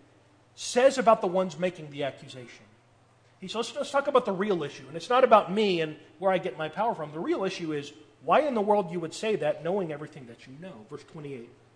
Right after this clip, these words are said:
"Truly I say to you, all sins will be forgiven the children of man, and whatever blasphemies they utter. But whoever blasphemes against the Holy Spirit never has forgiveness, but is guilty of an eternal sin. For they were saying,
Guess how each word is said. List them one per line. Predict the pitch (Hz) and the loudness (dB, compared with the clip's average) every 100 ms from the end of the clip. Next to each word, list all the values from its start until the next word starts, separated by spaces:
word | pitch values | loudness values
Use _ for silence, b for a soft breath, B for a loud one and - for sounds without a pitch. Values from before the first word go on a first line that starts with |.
| _ _ _ _ _ _ _ _ _ _ _ b b b | _ _ _ _ _ _ _ _ _ _ _ b b b
"Truly | - 269 294 | -10 -2 6
I | 220 | 8
say | 190 240 240 | 8 6 4
to | |
you, | 196 165 | 4 2
all | 185 226 | 4 4
sins | - 226 202 | 4 2 4
will | 185 | 2
be | 185 | -2
forgiven | - 160 151 180 151 | -6 -6 -6 -4 -4
the | |
children | 139 175 151 135 | -6 -6 -8 -10
of | 120 | -12
man, | 147 151 117 131 | -12 -12 -12 -12
and | 143 | -4
whatever | 151 196 | 0 2
blasphemies | 190 160 170 185 - 160 147 127 | 2 2 2 0 -4 -12 -12 -10
they | 131 131 | -10 -8
utter. | 175 139 113 - - _ _ _ _ _ _ b b b b b b - | -6 -8 -10 -16 -20 _ _ _ _ _ _ b b b b b b -2
But | 175 | 8
whoever | 277 285 | 8 8
blasphemes | 196 208 226 247 240 196 | 6 6 6 2 -2 0
against | 208 202 | -2 -2
the | 196 | -2
Holy | 196 190 | 0 0
Spirit | 170 - 202 160 151 | 0 -4 -2 0 -2
never | 160 190 208 | -4 0 0
has | 170 170 | -2 -8
forgiveness, | - 180 131 117 120 | -10 -12 -10 -12 -14
but | - 131 | -14 -14
is | |
guilty | 117 147 147 151 | -10 -8 -8 -8
of | 135 | -10
an | 120 | -12
eternal | - 147 135 | -16 -16 -14
sin. | 143 - 123 | -14 -14 -16
For | 113 135 | -18 -10
they | 151 | -8
were | 190 | -8
saying, | 214 - 117 107 123 | -10 -12 -16 -18 -20